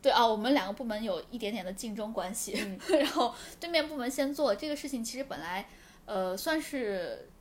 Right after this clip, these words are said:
Speaker 1: 重要不紧急的一个事情吧。
Speaker 2: 对。
Speaker 1: 应该是整个部门一起合作做的。结果，<laughs> 领导直接把这个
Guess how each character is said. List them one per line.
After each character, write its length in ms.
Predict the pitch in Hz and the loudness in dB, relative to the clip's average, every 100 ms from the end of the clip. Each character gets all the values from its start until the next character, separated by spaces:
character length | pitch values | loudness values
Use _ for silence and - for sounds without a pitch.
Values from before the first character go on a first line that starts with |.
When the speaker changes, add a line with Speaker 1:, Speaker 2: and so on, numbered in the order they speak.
| - - | -18 -4
Speaker 1:
重 200 | 320 277 | 0 4
要 180 | 269 202 | 2 0
不 160 | - | -6
紧 180 | - 180 | -10 -10
急 160 | - 143 | -10 -6
的 100 | 196 | -4
一 80 | 214 | -4
个 80 | 190 | -6
事 160 | - | -10
情 160 | 185 147 | -10 -10
吧。 120 | - | 0
Speaker 2:
对。 200 | 240 190 196 - | 2 2 -6 -10
Speaker 1:
应 140 | 262 277 | 0 2
该 120 | 302 | 2
是 80 | 311 | 0
整 140 | 196 | -4
个 80 | 185 | -6
部 100 | 269 | -4
门 240 | 220 226 | -4 -2
一 60 | 269 | -2
起 140 | 262 | -2
合 160 | 190 180 | -4 -4
作 120 | 226 | -4
做 200 | 220 190 | -2 -2
的。 120 | 110 - - - | -2 -8 -14 -16
结 160 | - 226 | 0 2
果， 260 | 254 208 180 269 - | 4 4 4 0 -4
<laughs> 260 | - - - | -6 -20 -10
领 180 | 214 247 | 0 4
导 140 | 196 | 4
直 120 | 226 | 2
接 140 | 233 240 | 0 0
把 140 | 165 | 0
这 100 | |
个 100 | 220 | -2